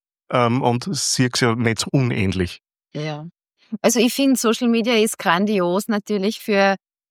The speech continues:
Speaker 2: für Geschäfte und Geschäftsmodelle und neue Wege, Geschäfte zu machen oder Produkte zu verkaufen.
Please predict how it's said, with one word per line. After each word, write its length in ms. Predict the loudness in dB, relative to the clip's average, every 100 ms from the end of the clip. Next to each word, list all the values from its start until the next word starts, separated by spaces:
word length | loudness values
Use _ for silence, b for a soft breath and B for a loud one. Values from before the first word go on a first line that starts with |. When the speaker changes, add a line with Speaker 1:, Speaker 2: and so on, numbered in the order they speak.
| _ _
Speaker 2:
für 160 | -4 -2
Geschäfte 800 | 0 2 2 0 -4 -2 0
und 160 | 2 0
Geschäftsmodelle 1200 | -2 -2 -4 -4 -6 -4 -2 0 0 2 2 0
und 160 | -2 -4
neue 720 | 0 0 2 2 2 0 -2
Wege, 460 | 0 0 0 -2
Geschäfte 600 | 0 -2 0 -2 -2 -4 -2
zu 160 | 0
machen 540 | 2 2 0 -2 -2 -2
oder 200 | -2 -4
Produkte 560 | -2 -2 -2 -2 -6
zu 140 | -4 -4
verkaufen. 720 | -4 0 2 2 0 -2